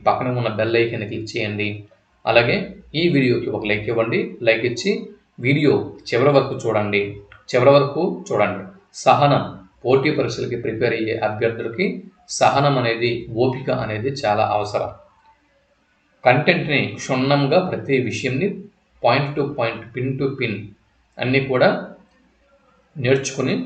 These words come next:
వెళ్ళాల్సి ఉంటుంది. వీటిని ఎగ్జామినేషన్ హాల్లో అప్లై చేయాల్సి ఉంటుంది. కాబట్టి ఎక్కడ కూడా అలసత్వం వద్దు.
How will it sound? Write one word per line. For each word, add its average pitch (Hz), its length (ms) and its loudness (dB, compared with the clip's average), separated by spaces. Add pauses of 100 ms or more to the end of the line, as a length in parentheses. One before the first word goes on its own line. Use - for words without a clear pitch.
(140)
వెళ్ళాల్సి 110 480 2 (280)
ఉంటుంది. 95 460 -8 (720)
వీటిని 135 340 6 (120)
ఎగ్జామినేషన్ 131 500 -2
హాల్లో 120 260 4 (140)
అప్లై 120 260 -2
చేయాల్సి 117 540 -2 (260)
ఉంటుంది. 98 440 -8 (200)
కాబట్టి 113 340 0 (540)
ఎక్కడ 117 260 0 (140)
కూడా 110 180 0 (340)
అలసత్వం 123 600 0
వద్దు. 110 280 -4